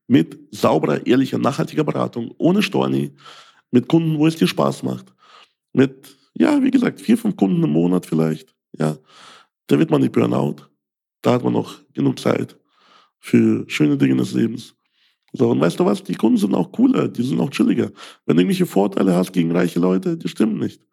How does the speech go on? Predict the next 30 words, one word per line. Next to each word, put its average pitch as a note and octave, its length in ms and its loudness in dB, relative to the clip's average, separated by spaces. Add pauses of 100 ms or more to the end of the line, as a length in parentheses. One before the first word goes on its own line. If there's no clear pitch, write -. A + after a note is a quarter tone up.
(420)
So, - 400 -2 (400)
die, D#2+ 400 2 (160)
die - 220 -4
reichen G#3+ 300 2
Leute G#3 220 0
sind F3+ 140 -2
genauso F#3 420 -2
wie F3+ 120 0
arme G3 200 -2
Leute. C#3 500 -2 (460)
So, C#3+ 360 0
nur F3+ 160 -2
einfach G3 180 -2
mit D#3+ 160 -2
mehr E3 80 -2
Kaufkraft. - 680 -4 (600)
<laughs> - 540 -8
Und G3 180 2
die G#3+ 60 4
sind G3+ 180 -2
einfach F#3+ 260 2
unkompliziert, C#3 680 0
weil D#3+ 120 0
die C#3+ 80 -2
müssen E3 260 -2
nicht E3+ 140 0
um D#3+ 100 -2
jeden E3 220 0
Cent D#3+ 240 -2
handeln. C#3 500 -4